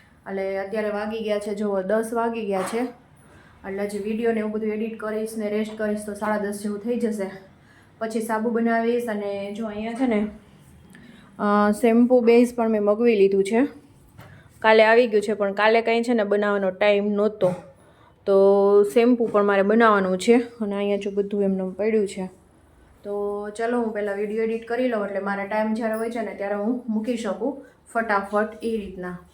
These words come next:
એટલે વીડિયો એડિટ કરી નાખું ને પછી પાછું મારું કામ છે એ સ્ટાર્ટ કરી દઉં. એટલે આજે બે વસ્તુ બને ને તો મેં બે વસ્તુ છે ને બનાવી નાખું. તો ચલો, કારણ કે ચોખાનો સાબુ બનાવવાનો છે ને તો રાઈસે પલાળીને બધું ક્રશ કરીને બે દિવસથી રાખી દીધું, પણ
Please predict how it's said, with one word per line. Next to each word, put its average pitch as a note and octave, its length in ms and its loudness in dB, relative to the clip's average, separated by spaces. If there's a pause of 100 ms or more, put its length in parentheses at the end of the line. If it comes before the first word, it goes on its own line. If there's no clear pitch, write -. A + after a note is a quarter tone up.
(640)
એટલે F#3+ 180 -8
વીડિયો A#3 280 -2
એડિટ A#3+ 240 -6
કરી A#3+ 160 -2
નાખું A#3+ 360 -2
ને G3 360 -6
પછી G#3 180 -10
પાછું G3 320 -10
મારું F#3 220 -8
કામ F#3+ 280 -6
છે A3+ 120 -8
એ F#3+ 180 -6
સ્ટાર્ટ F#3 380 -12
કરી A3+ 200 -6
દઉં. F#3 200 -6
એટલે F3+ 140 -10
આજે F#3 200 -8
બે A3+ 180 2
વસ્તુ B3 320 0
બને A#3+ 240 2
ને G#3+ 80 -4
તો G3+ 80 -8
મેં G3 160 -8
બે G3+ 220 -8
વસ્તુ G3 300 -8
છે G3+ 180 -10
ને F#3 80 -8
બનાવી F#3 400 -6
નાખું. E3 360 -14 (680)
તો F#3+ 420 -10
ચલો, B3+ 200 -2
કારણ A3+ 220 -4
કે A3+ 80 -6
ચોખાનો C4 500 2
સાબુ C4 240 0
બનાવવાનો C4+ 440 0
છે B3+ 120 -4
ને A3+ 80 -2
તો G#3+ 120 -6
રાઈસે A3+ 420 0
પલાળીને A#3 640 0
બધું G3+ 340 -6
ક્રશ A3 360 -6
કરીને G#3+ 300 -6 (280)
બે A#3 160 6
દિવસથી A3 420 -4
રાખી A3+ 300 -4
દીધું, G3 300 -6
પણ F#3+ 160 -10